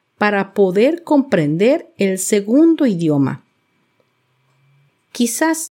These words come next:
algunos estudiantes de idiomas pueden pensar que si ellos estudian algunas palabras de vocabulario y aprenden muchos verbos regulares e irregulares,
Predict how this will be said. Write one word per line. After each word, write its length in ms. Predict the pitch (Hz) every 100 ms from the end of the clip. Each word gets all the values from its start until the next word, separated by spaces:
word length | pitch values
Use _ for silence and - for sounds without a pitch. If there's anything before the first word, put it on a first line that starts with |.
| _
algunos 600 | 240 208 240 349 415 -
estudiantes 760 | - - 165 165 170 170 165
de 60 | 165
idiomas 540 | 151 170 185 196 - _ _ _
pueden 560 | - 202 214 294 330 330
pensar 600 | 220 175 160 - 175 175
que 340 | - 165 156 _ _ _
si 420 | - - 175 160
ellos 300 | 262 415 415
estudian 560 | 240 - - 170 156 -
algunas 560 | - 156 170 277 370 339
palabras 500 | - 196 185 190 180
de 60 |
vocabulario 800 | 175 165 175 156 156 156 143 - - _ _ _ _
y 60 |
aprenden 520 | 180 175 214 220 170 -
muchos 680 | 170 233 427 - 196 151 147
verbos 480 | 175 190 175 147 -
regulares 840 | 165 156 143 156 170 196 190 - -
e 60 |
irregulares, 880 | 160 147 147 - 160 160 226 302 -